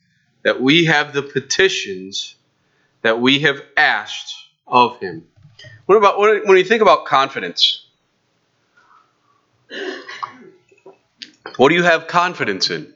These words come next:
Sometimes we have confidence in a car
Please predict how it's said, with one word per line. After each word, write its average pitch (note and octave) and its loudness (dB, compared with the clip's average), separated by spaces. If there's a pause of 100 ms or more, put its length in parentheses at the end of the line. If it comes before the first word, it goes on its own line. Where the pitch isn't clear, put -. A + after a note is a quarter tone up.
(1500)
Sometimes D#3 0
we D3 0
have C#3 0
confidence D3 0
in C#3+ -2
a C#3 0
car E3+ 2